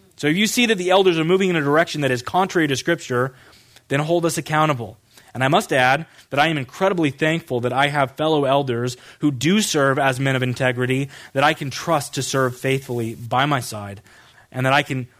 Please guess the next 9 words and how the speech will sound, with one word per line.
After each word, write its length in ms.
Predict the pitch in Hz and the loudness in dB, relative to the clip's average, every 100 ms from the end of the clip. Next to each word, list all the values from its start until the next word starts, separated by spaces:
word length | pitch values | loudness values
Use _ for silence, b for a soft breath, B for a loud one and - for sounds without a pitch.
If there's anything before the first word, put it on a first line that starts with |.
| b | b
recognize 520 | 120 165 170 151 127 | -2 0 2 0 0
that 100 | 120 | -4
these 200 | 131 175 | -4 -2
people 280 | 170 143 131 | -2 -2 0
are 80 | 123 | 2
not 180 | 135 | 2
only 160 | 143 135 | 0 -2
shepherding 540 | - 139 135 123 117 | -2 -2 -2 -4 -4
you, 460 | 113 180 139 117 120 | -2 0 0 -2 -8